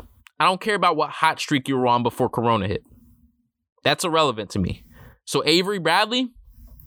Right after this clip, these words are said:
thirty-six percent three-point shooter, pretty solid perimeter defense.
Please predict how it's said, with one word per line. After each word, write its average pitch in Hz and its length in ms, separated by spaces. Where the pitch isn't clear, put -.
thirty-six 202 460
percent 208 360
three-point 190 380
shooter, 180 400
pretty 196 220
solid 175 400
perimeter 165 360
defense. 151 720